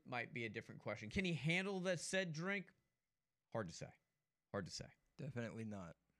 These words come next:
Speaker 1: Okay.
Speaker 2: I've been to a few media events where they've had beverages, and, I mean, if you, look, if you guys were at that draft party, y'all know how it got after he drank that first appletini.
Speaker 1: Is he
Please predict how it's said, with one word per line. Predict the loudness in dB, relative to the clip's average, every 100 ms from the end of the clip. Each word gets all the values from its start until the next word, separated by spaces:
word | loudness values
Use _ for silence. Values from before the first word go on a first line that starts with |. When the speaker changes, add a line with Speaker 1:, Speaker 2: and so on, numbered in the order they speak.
| -4
Speaker 1:
Okay. | -4 -2 -8 -12 _ _ -14
Speaker 2:
I've | -10 -4
been | -4
to | 0 0
a | 0
few | 0 2 4 2 0 -2
media | 0 2 2 2
events | 0 0 -2 -2 -6 -2
where | 0 0
they've | 0 0
had | 0 0 0
beverages, | 0 2 -2 0 0 0 0 -2
and, | -4 -6 -10 -16 _ _ _ _ _ _ _ _ _ _ _ -6
I | 0
mean, | 2
if | 2
you, | 2
look, | 4 4
if | 2
you |
guys | 4 4 4
were |
at | 2
that | 4 0 2
draft | 4 6 4 0 2
party, | 4 4 0 -6 -12 _ _ _ _ _ _ _ _ _ _ _
y'all | -4 0
know | 2 2
how | 2
it | 0 0
got | 2 2
after | 2 0 -2
he | -2 -4
drank | 0 0 0
that | 0 -2
first | 0 -2 0 2
appletini. | 2 2 -4 -2 0 0 0 -4 -10 -20 _ _ _ _ _ _ _ _
Speaker 1:
Is | 0
he | 2